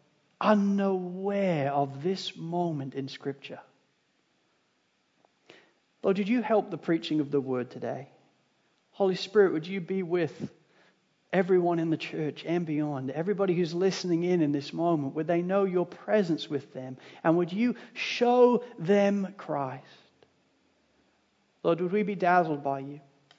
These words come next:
Would we be amazed with you? Would we not be familiar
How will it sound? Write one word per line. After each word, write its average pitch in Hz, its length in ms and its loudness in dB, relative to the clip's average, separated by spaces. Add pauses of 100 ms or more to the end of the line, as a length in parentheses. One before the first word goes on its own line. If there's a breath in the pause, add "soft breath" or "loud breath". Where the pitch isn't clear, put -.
(600)
Would 165 120 0
we 202 140 0
be 190 140 0
amazed 185 500 0
with 139 180 -10
you? 143 140 -4
Would 165 180 -2
we 185 120 0
not 202 420 0
be 208 160 -2
familiar 185 880 -6